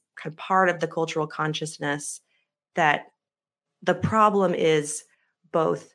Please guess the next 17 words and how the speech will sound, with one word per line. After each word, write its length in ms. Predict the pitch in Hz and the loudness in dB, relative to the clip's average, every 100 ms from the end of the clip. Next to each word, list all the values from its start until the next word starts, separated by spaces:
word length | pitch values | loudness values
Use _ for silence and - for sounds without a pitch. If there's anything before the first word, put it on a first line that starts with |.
| _ _ _ | _ _ _
societal, 720 | - 170 - 165 165 220 269 | -8 -6 0 2 4 4 2
there's 240 | 202 147 147 | 2 0 -2
this 180 | 147 | -6
patriarchy 640 | - 190 185 202 175 170 185 | -2 -2 0 2 0 0 -2
that 120 | 175 | -2
we 100 | 175 | -2
have 240 | 175 165 165 | -2 -2 -4
to 80 | 156 | -6
deal 240 | 165 170 | -4 -2
with, 240 | 170 190 | 0 -2
but 140 | 190 156 | -4 -2
then 160 | 156 | -2
also 440 | 151 180 190 190 170 | 0 0 0 0 -2
the 120 | 165 | -2
problem 500 | 160 165 156 156 156 160 | -6 -6 -2 -2 -4 -4
is 500 | 151 147 143 143 - - - - - | -4 -2 -4 -8 -14 -20 -20 -10 -2
actually 640 | 156 160 170 160 151 151 | -2 0 0 0 -2 -4